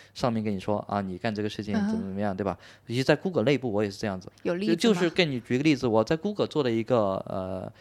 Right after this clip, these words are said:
Speaker 1: 我最终真正做了上线的是 Google 的离线翻译系统。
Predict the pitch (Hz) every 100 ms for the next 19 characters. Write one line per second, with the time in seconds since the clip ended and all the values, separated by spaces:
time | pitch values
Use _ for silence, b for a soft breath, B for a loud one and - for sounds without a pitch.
0 | B 117 120 208 156 143 - 151 151 156
1 | - 160 107 101 - 190 139 - 180 -
2 | b b b b _ 107 101 - 127 -
3 | 170 131 101 95 98 104 - 139 113 117
4 | 113 - 120 -